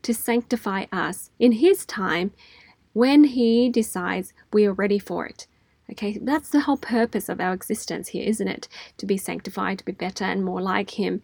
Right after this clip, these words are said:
But then we get distracted. Okay, so when that opportunity comes, we really should allow it to happen and not be distracted. 'Cause our human nature wants to be comfortable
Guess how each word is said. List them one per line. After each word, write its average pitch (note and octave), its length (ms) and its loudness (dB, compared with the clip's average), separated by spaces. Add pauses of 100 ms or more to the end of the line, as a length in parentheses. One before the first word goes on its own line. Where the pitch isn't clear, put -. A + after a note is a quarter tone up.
(380)
But G#3+ 140 -4
then A#3 140 8
we A3+ 80 4
get A3 140 2
distracted. - 760 -4 (360)
Okay, G#3+ 220 -2
so A3 140 0
when A#3+ 160 6
that A#3+ 300 0 (200)
opportunity A#3 560 2
comes, G#3+ 800 0 (240)
we A3+ 140 4
really A3 260 4
should G#3+ 340 -2
allow F#3 460 -2
it A3+ 160 0
to B3 80 -8
happen B3+ 460 -2 (360)
and G#3 140 0
not G#3+ 140 -2
be G#3+ 100 2
distracted. - 840 -6 (480)
'Cause - 200 -4
our C#4 260 -2
human B3 420 2
nature G3+ 640 -2
wants G#3+ 520 -4
to - 180 -4
be G3 340 0
comfortable F#3+ 720 -2